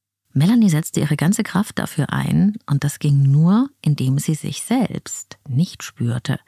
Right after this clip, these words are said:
den Kontakt zu ihren Gefühlen verschüttete, sich nicht darum kümmerte, was sie selbst brauchte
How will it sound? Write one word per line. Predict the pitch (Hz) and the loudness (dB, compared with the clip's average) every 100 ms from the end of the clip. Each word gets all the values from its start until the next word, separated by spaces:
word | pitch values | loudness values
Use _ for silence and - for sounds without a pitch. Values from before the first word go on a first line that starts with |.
| - - - - | -18 -16 -14 -8
den | - | -6
Kontakt | - - 185 202 - - | -6 -4 -2 -2 -6 -14
zu | - - | -8 -2
ihren | 196 214 175 | 0 2 2
Gefühlen | 165 165 - | 0 -2 -2
verschüttete, | - - 240 247 220 202 190 - - - - | -2 -4 -4 -4 -2 0 0 -4 -18 -16 -4
sich | 131 143 | -2 2
nicht | 208 - | 0 2
darum | 170 143 139 | 2 2 0
kümmerte, | - - 370 202 151 143 170 170 | -2 -2 0 0 0 0 2 2
was | 151 | 0
sie | - | -2
selbst | 123 127 175 190 - - - - | -2 0 0 0 -8 -14 -20 -10
brauchte | 113 120 123 - - 156 | -4 -4 -4 -6 -2 -2